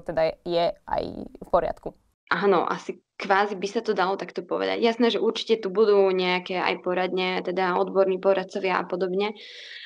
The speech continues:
Speaker 2: ale ako všeobecne tá spoločnosť je nastavená tak, že nie je to niečo, o čom by človek nejak, o, čo by teda rozhlasoval,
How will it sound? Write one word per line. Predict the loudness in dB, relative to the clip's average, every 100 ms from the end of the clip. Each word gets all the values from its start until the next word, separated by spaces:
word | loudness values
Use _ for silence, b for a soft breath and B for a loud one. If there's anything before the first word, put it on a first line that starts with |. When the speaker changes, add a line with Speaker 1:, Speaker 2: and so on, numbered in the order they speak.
| -14
Speaker 2:
ale | 0 2 2 2 -2
ako | -4 -6 -6 -12 _
všeobecne | -4 0 0 0 -2
tá |
spoločnosť | -4 0 2 2 -2 -2
je | -4
nastavená | -4 -4 0 0
tak, | 0 -4
že | -2 -2 -4 -10 _ _
nie | -4 2 2
je | 2
to | 0
niečo, | 0 2 2
o | 2
čom | 2 -2
by | -2
človek | -2 0 2 2 0
nejak, | -2 -2
o, | -2 -6
čo | -4 -4
by | 0
teda | 2 2
rozhlasoval, | 2 2 0 0 0 0 2